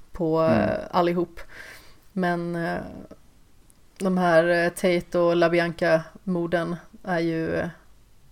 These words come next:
Speaker 1: bara ungdomar som har begått. Eh, och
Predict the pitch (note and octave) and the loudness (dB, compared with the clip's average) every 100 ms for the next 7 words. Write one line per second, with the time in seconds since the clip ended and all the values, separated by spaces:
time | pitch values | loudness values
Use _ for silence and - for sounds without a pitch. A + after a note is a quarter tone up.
0 | - - - - F#3 F3+ E3 F#3 F3 E3+ | -20 -20 -20 -14 2 8 8 8 2 0
1 | F#3 F3+ F3 F3 E3 D#3+ E3+ - - - | 0 0 -2 -2 -2 -2 -4 -6 -14 -16
2 | - - - - - F3+ E3+ - - - | -18 -20 -20 -20 -12 -8 -6 -8 -10 -4
3 | F3+ | -4